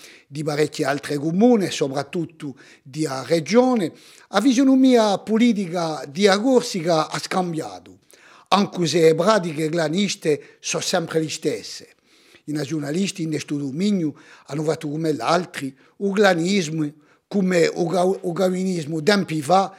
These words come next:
è duro a cacciarlo di capo. Dunque si approntano le elezioni municipali, che sono di sicuro l'elezione è più contrastata, in due e lotte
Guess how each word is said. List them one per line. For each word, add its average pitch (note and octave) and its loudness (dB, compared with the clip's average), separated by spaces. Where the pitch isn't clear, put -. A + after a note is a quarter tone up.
è G3 0
duro D3 -8
a D3 -8
cacciarlo E3+ -4
di D#3 -10
capo. F#2+ -8
Dunque B3 4
si F#3+ 2
approntano F#3+ 2
le F3 2
elezioni F3 0
municipali, F#3 2
che G3+ -2
sono E3+ 2
di D3 -6
sicuro F#3 2
l'elezione E3 2
è E3 0
più F3 0
contrastata, F#3 0
in F3+ 0
due E3+ 4
e F#3+ 2
lotte F3+ 2